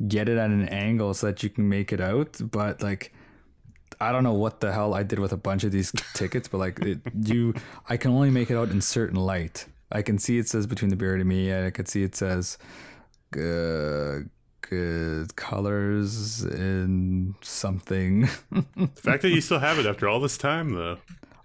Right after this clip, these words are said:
Speaker 1: I have every single ticket.
Speaker 2: That's awesome.
Speaker 1: My,
Speaker 2: I wish
Speaker 1: my
Speaker 2: I
Speaker 1: wife, who, <laughs> my wife, who was my girlfriend at the time, um, bought me this beautiful leather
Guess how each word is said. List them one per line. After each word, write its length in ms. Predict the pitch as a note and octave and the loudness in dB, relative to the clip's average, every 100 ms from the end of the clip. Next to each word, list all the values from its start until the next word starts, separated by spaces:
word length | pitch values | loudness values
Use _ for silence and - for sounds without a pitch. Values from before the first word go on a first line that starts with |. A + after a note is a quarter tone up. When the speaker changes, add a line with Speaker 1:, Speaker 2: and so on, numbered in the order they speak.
| - | -4
Speaker 1:
I 80 | B2 | 0
have 140 | C3 B2 | 2 2
every 220 | A#2 A#2 | 2 2
single 240 | A#2 G#2+ | 2 0
ticket. 380 | - G2+ G2 G2 - | 0 -2 -2 -4 -2
Speaker 2:
That's 220 | G2+ - | -4 0
awesome. 560 | G2+ F2+ G#2+ A2 G2+ F2 - | -2 0 2 2 0 -4 -10
Speaker 1:
My, 80 | F2 F2 | -6 -4
Speaker 2:
I 40 | |
wish 180 | F2 A2 | -2 0
Speaker 1:
my 120 | A2+ | 2
Speaker 2:
I 40 | A2 | 2
Speaker 1:
wife, 300 | G#2+ A2+ - | 2 0 0
who, 320 | A2 G2+ G2 - _ - - - | 0 0 0 -6 _ -4 -2 -6
<laughs> 480 | - - - - - | -14 -18 -16 -10 -2
my 120 | A#2+ | 0
wife, 160 | B2 B2 | 0 2
who 60 | |
was 140 | A#2+ G#2+ | 2 2
my 160 | G2+ | 0
girlfriend 360 | F#2+ G2 G#2 G2 | 0 0 0 -2
at 60 | - | -4
the 80 | |
time, 280 | F#2+ F#2 F#2 | -2 -2 -2
um, 380 | G2 F#2 F2 F2 - | -2 -2 -2 -4 -2
bought 180 | G2+ F2+ | -2 0
me 60 | |
this 160 | F#2+ F#2+ | 0 -2
beautiful 840 | F#2 G2 F#2 F#2 G2 F2+ F2+ F#2 - | -2 0 0 -2 -2 0 0 -4 -4
leather 640 | G2 F#2+ F#2 F#2+ F2+ F2 | -2 0 0 -2 -2 -4